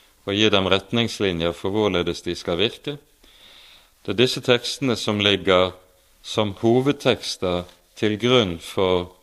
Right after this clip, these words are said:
middelalderens fattigdomsideal. Fattigdomsidealet som handlet, som ble virkeliggjort i klosterlivet.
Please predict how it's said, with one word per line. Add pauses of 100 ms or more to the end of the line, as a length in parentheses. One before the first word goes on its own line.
middelalderens
fattigdomsideal. (1300)
Fattigdomsidealet (420)
som
handlet,
som
ble (320)
virkeliggjort (240)
i (180)
klosterlivet.